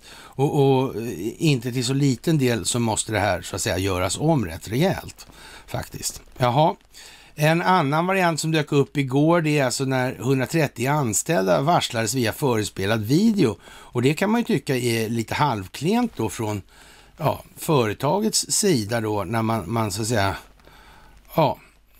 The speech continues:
inte en enda millimeter ryggrad helt enkelt.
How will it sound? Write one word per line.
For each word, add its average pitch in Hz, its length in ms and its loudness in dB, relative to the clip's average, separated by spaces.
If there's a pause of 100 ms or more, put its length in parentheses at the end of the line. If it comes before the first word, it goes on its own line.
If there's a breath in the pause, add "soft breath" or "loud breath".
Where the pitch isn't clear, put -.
(960)
inte 131 400 0
en 120 220 0
enda 110 420 -4
millimeter 120 600 0
ryggrad 92 420 -2
helt 92 200 -10
enkelt. - 640 -12